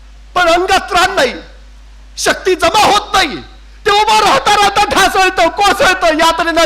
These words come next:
विव्हाळतं. "ए, ए आई, ये ना ग, नाही जमत आहे, ए आई, ये ना."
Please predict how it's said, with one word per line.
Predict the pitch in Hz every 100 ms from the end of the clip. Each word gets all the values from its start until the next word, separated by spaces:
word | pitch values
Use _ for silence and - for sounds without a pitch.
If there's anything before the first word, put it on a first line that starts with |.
| 320
विव्हाळतं. | 320 311 311 277 226 403
"ए, | 339 320 294
ए | 262 339
आई, | 330 294 285
ये | 233 262
ना | 294 285
ग, | 269
नाही | 233 233 233 339
जमत | 302 302 277 269 277
आहे, | 240 180
ए | 196 285
आई, | 311 320 320 311 269 175 - - - - - - -
ये | 294 330
ना." | 359